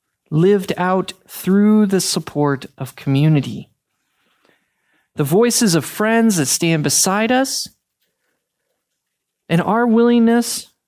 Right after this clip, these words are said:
to seek relationships that are built on bridges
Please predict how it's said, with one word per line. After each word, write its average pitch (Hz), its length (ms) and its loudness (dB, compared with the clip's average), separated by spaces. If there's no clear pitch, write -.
to 160 80 -4
seek 202 340 0
relationships 202 920 0
that 165 120 0
are 156 100 0
built 214 640 0
on 151 220 0
bridges 208 760 0